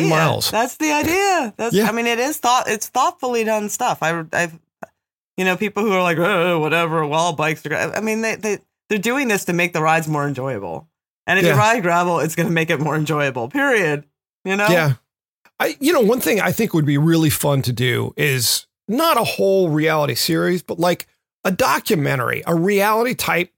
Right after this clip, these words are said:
Speaker 2: show inside Shimano, showing the product developers and how they think about what their job
Speaker 1: Yeah,
Speaker 2: is.
Speaker 1: yeah.
Speaker 2: And,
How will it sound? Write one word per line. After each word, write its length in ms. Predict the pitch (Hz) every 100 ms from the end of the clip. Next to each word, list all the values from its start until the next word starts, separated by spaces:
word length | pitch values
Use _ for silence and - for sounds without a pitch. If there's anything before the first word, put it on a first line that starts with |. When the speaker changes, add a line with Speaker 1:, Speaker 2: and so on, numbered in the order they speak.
| -
Speaker 2:
show 680 | - - 226 175 139 104 104 _ _ _ _ _ _ -
inside 580 | 196 262 254 - 202 196
Shimano, 680 | - 180 160 160 151 117 - -
showing 640 | - - 214 214 220 214
the 80 | 160
product 440 | - 175 165 156 -
developers 640 | 123 135 139 135 120 -
and 120 | 127 -
how 240 | 139 147 190
they 140 | 196
think 300 | - 175 156
about 320 | 160 147 135
what 180 | 139 135
their 140 | 143 135
job 220 | 120 120
Speaker 1:
Yeah, 260 | 151 147 107
Speaker 2:
is. 200 | 104 - -
Speaker 1:
yeah. 280 | 139 135 139
Speaker 2:
And, 280 | 190 190